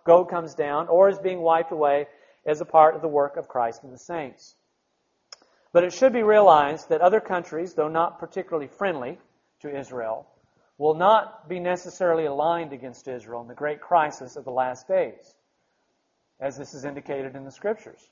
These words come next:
Uh, according to Isaiah nineteen and Daniel eleven, Egypt will itself be a, a victim of the invasion of, of Gog. Um, the governments of the Arabian Peninsula, Sheba and Dedan,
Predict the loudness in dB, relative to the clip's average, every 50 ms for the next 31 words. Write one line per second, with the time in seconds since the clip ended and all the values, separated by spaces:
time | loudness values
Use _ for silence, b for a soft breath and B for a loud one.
0 | _ _ _ _ _ _ _ _ _ _ _ _ _ _ _ _ _ _ _ _
1 | _ -12 -10 -8 -8 -8 -8 -8 -10 -8 -4 -2 -2 -2 -2 0 2 4 4 4
2 | 2 0 -2 -2 -2 -2 -2 -6 -6 -8 -12 -14 -12 -10 -10 -8 -8 -10 -10 -8
3 | -8 -8 -8 -8 -6 -6 -2 0 2 2 2 2 0 -10 -10 -10 -10 -10 -10 -12
4 | -10 -4 0 0 0 0 -2 0 2 2 2 2 0 -4 -10 -6 -2 -2 -2 0
5 | -2 -4 -2 0 0 0 -2 -4 -14 -14 -14 _ _ _ _ _ _ _ _ _
6 | _ _ -2 0 0 0 0 -4 -16 -20 _ _ -12 -12 -10 -6 -4 -4 -4 -4
7 | -6 -10 -16 -16 -16 -18 -16 -14 -10 -8 -8 -8 -10 -10 -8 -8 -6 -6 -8 -12
8 | _ _ _ _ _ _ _ _ _ _ _ _ -12 -10 -8 -8 -8 -10 -12 -8
9 | 0 4 4 4 4 2 -6 -8 -6 -4 -4 -4 -4 -4 -4 0 0 0 0 0
10 | -6 -10 -10 -10 -10 -8 -8 -10 -10 -8 -8 -8 -8 -8 -10 -12 -10 -10 -8 -8
11 | -8 -8 -6 -8 -6 -2 -2 -4 -4 -4 -12